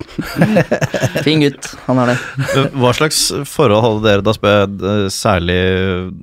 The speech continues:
Speaker 2: Oskar og Henrik, hva slags forhold hadde dere til Lyn før dere kom hit, egentlig? For Eirik, har, du har jo vært her før, så du hadde jo et litt annet forhold,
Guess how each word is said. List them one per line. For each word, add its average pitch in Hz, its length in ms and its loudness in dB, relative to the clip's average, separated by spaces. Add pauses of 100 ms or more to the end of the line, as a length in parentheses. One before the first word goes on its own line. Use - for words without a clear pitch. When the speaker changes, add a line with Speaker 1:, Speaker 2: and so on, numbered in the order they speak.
(120)
Speaker 2:
Oskar 92 440 -2
og 95 80 2
Henrik, 92 360 -4 (160)
hva 98 160 -2
slags 110 160 -6
forhold 98 220 0
hadde 98 160 0
dere 87 140 0
til 92 120 -4
Lyn 87 240 -2
før 85 240 -2
dere 87 160 -2
kom 80 300 -4
hit, 92 180 -4
egentlig? 110 240 -4
For - 140 -4
Eirik, 95 320 0
har, 98 160 0
du 98 100 -2
har 104 140 2
jo 98 80 2
vært - 100 -4
her 92 80 -2
før, 101 220 0 (680)
så 113 80 -8
du 101 100 0
hadde 98 220 0
jo - 40 0
et 98 60 -4
litt 110 140 -2
annet 92 180 -2
forhold, 85 380 -2